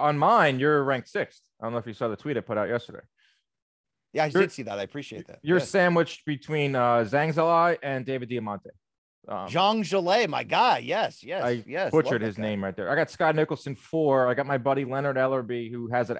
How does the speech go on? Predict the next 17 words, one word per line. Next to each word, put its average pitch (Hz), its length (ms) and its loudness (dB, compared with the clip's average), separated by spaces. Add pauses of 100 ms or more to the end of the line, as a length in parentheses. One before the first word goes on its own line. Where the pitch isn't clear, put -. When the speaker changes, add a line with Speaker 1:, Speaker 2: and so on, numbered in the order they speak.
Speaker 1:
out 147 280 2
for 156 100 -8
me 143 260 -2
at 117 120 -2 (100)
three. 156 340 -2 (200)
Speaker 2:
Yo, 190 120 0
Speaker 1:
I 147 80 0
have 156 100 0
Speaker 2:
Lenny 262 180 2 (100)
is 196 100 -4
gonna 196 200 -2
kick 160 320 -8
your 156 120 0
ass 185 280 2
'cause 131 180 -10
he 175 160 -10
don't, 233 320 -2